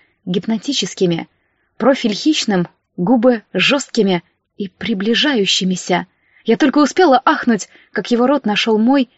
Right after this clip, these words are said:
и горячий язык скользнул внутрь, завладевая, покоряя. Мы целовались, как подростки, жадно, быстро,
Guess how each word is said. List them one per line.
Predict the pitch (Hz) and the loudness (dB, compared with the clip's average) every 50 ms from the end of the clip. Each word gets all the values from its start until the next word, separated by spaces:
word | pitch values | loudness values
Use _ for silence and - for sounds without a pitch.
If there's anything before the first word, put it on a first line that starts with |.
| _ _ | _ _
и | - 196 | -4 0
горячий | 190 220 233 262 247 - - 233 | 2 4 4 4 2 2 0 -2
язык | 214 220 208 277 262 | -2 -2 -2 -4 -4
скользнул | - - - 220 208 208 233 240 220 | -4 -2 -2 0 2 2 2 2 2
внутрь, | 208 233 277 269 - 214 190 | 4 2 2 2 2 0 0
завладевая, | 180 170 196 196 208 196 208 208 233 254 240 226 208 185 | 0 0 0 2 2 2 2 2 2 2 2 2 2 0
покоряя. | - - 185 - 196 196 196 233 247 233 202 185 180 - _ _ _ _ _ _ _ _ _ _ _ _ _ _ _ | -4 -8 -8 -6 -4 -2 0 0 2 2 0 -2 -4 -6 _ _ _ _ _ _ _ _ _ _ _ _ _ _ _
Мы | - 208 185 | -2 -2 0
целовались, | - - 269 294 277 349 294 220 - | 2 2 2 2 4 2 2 0 -2
как | - 220 - - | -4 -8 -6 -4
подростки, | 220 214 220 285 285 247 - - - - - - _ _ _ - | -2 0 0 0 0 -2 -4 -6 -6 -6 -6 -8 _ _ _ -6
жадно, | 180 170 196 254 262 226 175 180 185 | -2 0 2 2 2 0 0 -2 -2
быстро, | 170 170 247 262 233 - - 208 180 180 | 0 0 0 0 0 -2 -4 -4 -6 -6